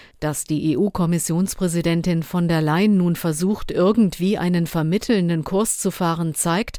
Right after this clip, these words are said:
was Trump bis hierher schon verspielt hat, die Einheit des Westens.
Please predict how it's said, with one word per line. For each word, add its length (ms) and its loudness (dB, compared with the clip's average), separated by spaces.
was 240 0
Trump 380 0
bis 180 0
hierher 320 0
schon 220 -2
verspielt 500 0
hat, 260 -2
die 120 0
Einheit 480 -2
des 160 -4
Westens. 580 -6